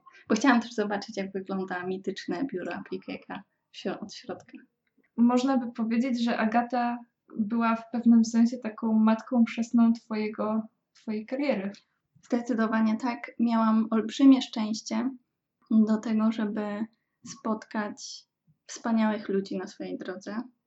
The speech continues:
Speaker 1: którzy mnie zainspirowali do nauki, do pracy nad sobą. To było wspaniałe, bo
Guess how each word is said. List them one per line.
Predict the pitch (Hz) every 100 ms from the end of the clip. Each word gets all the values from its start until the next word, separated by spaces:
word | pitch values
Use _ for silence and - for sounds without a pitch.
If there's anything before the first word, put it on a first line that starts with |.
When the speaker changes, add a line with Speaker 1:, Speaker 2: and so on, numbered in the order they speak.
| _ _ _ -
Speaker 1:
którzy | - - 208 214 214
mnie | 208 202 196 196 196
zainspirowali | 196 196 - - 196 190 185 190 190
do | 196 196 196 196 226 _ _ _
nauki, | 196 190 185 - 208 196 214 _ _ -
do | 202
pracy | - 190 -
nad | 190 196
sobą. | - 190 220 214 220 -
To | 202
było | 202 208 208
wspaniałe, | - - 214 202 202
bo | 214